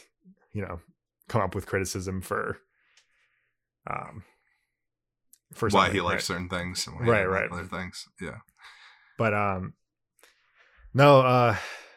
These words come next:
Speaker 1: there was a, uh, I, I was, I was actually between that score, that score and then, uh, the one that plays at the, at the very end of the film. But honestly, like,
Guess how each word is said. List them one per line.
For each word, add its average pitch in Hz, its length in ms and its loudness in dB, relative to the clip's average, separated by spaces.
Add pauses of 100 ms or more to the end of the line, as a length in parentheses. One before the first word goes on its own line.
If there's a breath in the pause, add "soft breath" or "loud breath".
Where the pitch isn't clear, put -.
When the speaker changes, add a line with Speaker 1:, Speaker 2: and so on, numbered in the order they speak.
(760 loud breath)
Speaker 1:
there 120 200 4
was 131 240 4
a, 120 480 2
uh, 104 460 -2 (3750 loud breath)
I, 139 60 6
I 151 180 6
was, 147 180 8
I 135 80 6
was 139 120 10
actually 139 220 4
between 139 300 2
that 120 200 4
score, - 400 0
that 120 220 2
score 120 340 4
and 110 180 0
then, 104 200 -2
uh, 98 160 0
the 98 100 -2
one 104 120 -2
that 104 140 -2
plays 104 200 0
at 92 80 -12
the, 107 120 -2
at 95 160 0
the 110 160 -4
very 98 260 0
end 95 140 -4
of 104 60 -4
the 104 80 -4
film. 113 320 0
But 98 240 -2 (640 soft breath)
honestly, 131 380 6
like, 113 200 2